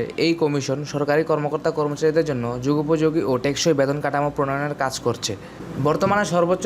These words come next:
ও সর্বনিম্ন বেতনের অনুপাত দশ ইস্টু এক। নতুন কাঠামোতেও এই অনুপাত আট থেকে, আট ইস্টু এক থেকে দশ ইস্টু একের মধ্যে থাকবে বলে জানা গেছে। প্রতিবেশী দেশগুলোর বেতন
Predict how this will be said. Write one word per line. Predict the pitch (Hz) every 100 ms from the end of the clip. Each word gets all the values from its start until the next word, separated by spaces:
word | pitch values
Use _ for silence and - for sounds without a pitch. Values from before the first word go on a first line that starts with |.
| 208
ও |
সর্বনিম্ন | 175 180 175 185 190
বেতনের | 175 170 175 165
অনুপাত | 170 170 160
দশ | 151 156
ইস্টু | 151 185 - 151
এক। | 165 - - - - - - 151
নতুন | 160 190 185
কাঠামোতেও | 175 180 175 151 143
এই | - 175
অনুপাত | 170 160 151 151 - 147
আট | 156 - -
থেকে, | 175 160
আট | - 160
ইস্টু | 170 185
এক | 170 165 170
থেকে | 156
দশ | 139 139
ইস্টু | 156 180 175 147
একের | 147 165
মধ্যে | 147 143 160 160 143
থাকবে | 135 151
বলে | 147 143
জানা | 135 135
গেছে। | 120 - 104 - - - -
প্রতিবেশী | 165 160 190 190
দেশগুলোর | 185 175 180 190 190 165
বেতন | 147